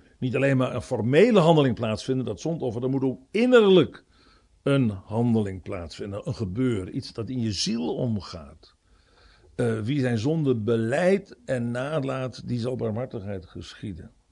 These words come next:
Eh, en ook daar, daarbij, een dier dat in jouw plaats sterft, dat is geen kleinigheid. Daar zit een heel diep principe achter. Jij moest eigenlijk sterven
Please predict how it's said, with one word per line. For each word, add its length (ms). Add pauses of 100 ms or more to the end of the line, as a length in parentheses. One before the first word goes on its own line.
(600)
Eh, 300 (400)
en 240
ook 220
daar, 240
daarbij, 720 (1300)
een 360
dier 300
dat 160
in 100
jouw 220
plaats 340
sterft, 360
dat 140
is 120
geen 280
kleinigheid. 920 (100)
Daar 160
zit 200
een 80
heel 640
diep 240
principe 720
achter. 400
Jij 360
moest 240
eigenlijk 420
sterven 580